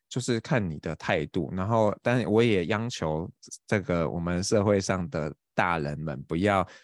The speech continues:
去污名化小确幸，就觉得，啊，这个人在追逐小确幸就是很糟糕，他可能是有他的原因，甚至他很喜欢那个，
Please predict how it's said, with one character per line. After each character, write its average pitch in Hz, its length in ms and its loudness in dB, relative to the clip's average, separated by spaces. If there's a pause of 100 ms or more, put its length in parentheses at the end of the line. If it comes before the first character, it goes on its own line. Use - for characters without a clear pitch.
去 104 200 0
污 101 120 0
名 85 200 -6
化 92 180 -4
小 - 180 -6
确 78 220 -2
幸， 76 180 -6
就 101 140 0
觉 82 220 -4
得， 69 100 -4
啊， 78 80 -4
这 110 140 0
个 87 60 -2
人 85 100 -4
在 92 120 -2
追 90 180 -2
逐 85 100 -2
小 - 180 -4
确 85 180 -2
幸 78 200 -4
就 87 120 -4
是 87 160 -2
很 90 180 -4
糟 64 300 -6
糕， - 240 -6 (380)
他 127 120 0
可 - 160 -2
能 78 180 -4
是 107 140 -4
有 57 140 -2
他 82 180 -4
的 80 140 -2
原 65 340 -8
因， 73 180 -10
甚 113 200 0
至 - 120 -2
他 - 140 -2
很 131 180 0
喜 - 240 -6
欢 82 280 -6
那 90 80 -6
个， 62 360 -8